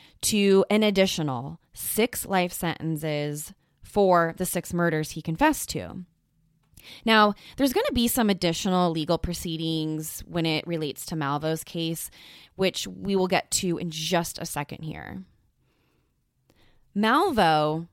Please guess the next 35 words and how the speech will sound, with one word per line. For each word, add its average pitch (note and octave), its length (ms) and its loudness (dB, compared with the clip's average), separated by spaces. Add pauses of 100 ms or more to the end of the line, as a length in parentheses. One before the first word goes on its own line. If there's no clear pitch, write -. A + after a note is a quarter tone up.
(160)
took - 180 -12
his D#3 140 -10
case E3 260 -8
to F#3 100 -4
trial. G#3+ 640 0
He F#3 200 -4
wasn't A3+ 440 4
willing D3+ 600 -2
to - 160 -6
accept - 520 -6
a E3 60 -6
plea D3+ 200 -4
bargain. C#3+ 680 -12 (1040)
And C#4 420 0 (340)
just E3 480 0
like F#3 300 0
what E3+ 340 -2
he F#3 260 -4
agreed F#3+ 440 -2
to, D#3 480 -2 (580)
Malvo D#4 500 2
testified G3+ 640 -2
against G#3+ 420 0
Muhammad. A#2+ 680 -6 (560)
He A3 180 -2
was D4+ 220 2
willing F3+ 420 0
to A#3 120 -6
take - 280 -4
the G3 80 -4
stand D#3+ 560 -2
against D#3 520 -4
his F#3 160 -4
father G#3 420 2
figure. C#3+ 720 -12